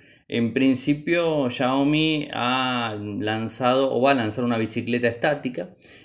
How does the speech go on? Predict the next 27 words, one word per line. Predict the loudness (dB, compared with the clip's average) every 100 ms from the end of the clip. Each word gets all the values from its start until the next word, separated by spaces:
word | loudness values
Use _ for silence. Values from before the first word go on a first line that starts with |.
| _
que | 0
va | 2
a |
incorporar | 2 2 0 0 0
una | 2 0 0
pantalla, | -2 -2 0 0 0 -6 -12 -12 -16
¿no? | -10 -10
O | -8
sea, | -8 -10 -10 -20 -20 -10
eh, | -2 0 0 -2 -2 -4 -6 -8
que | -6
va | -2 -2
a |
ser | -4 -6
una | -6 -4 -4 -4 -2
pantalla, | -2 0 -4 -2 -4 -4 -8
eh, | -8
con | -2 0
un | 2
procesador | -2 -8 -2 0
de | 0
cuatro | -2 -2 0
núcleos | 0 0 -4
a | -6
uno | -6
punto | -6 -4 -4
tres | -2 -2 -2